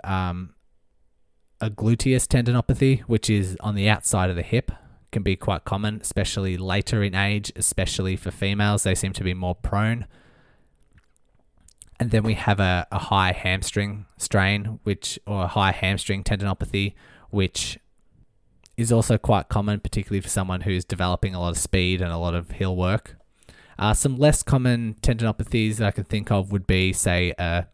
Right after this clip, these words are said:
tibialis posterior, which is on the inside of the ankle, just as that ankle bone, um, just behind that ankle bone. Your psoas, which is, like, deep in your hip,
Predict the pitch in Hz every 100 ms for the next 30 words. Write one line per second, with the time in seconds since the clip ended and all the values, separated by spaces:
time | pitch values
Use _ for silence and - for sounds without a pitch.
0 | _ _ _ - - - - 107 101 98
1 | 92 - - 95 - 113 107 107 120 -
2 | - - - - 104 - 98 92 - 92
3 | 87 95 - 90 85 82 92 - 107 101
4 | - _ _ _ - - - 101 - 92
5 | 92 92 90 87 - - - 101 92 104
6 | 90 92 92 90 92 - - - 90 87
7 | 85 87 98 110 - 101 92 92 98 90
8 | 101 - 92 92 104 - - _ _ _
9 | - - - _ - _ _ - 98 92
10 | 90 - - - 107 127 135 - - 101
11 | - 98 92 92 92 87 82 - 95 104
12 | - - 101 90 80 - -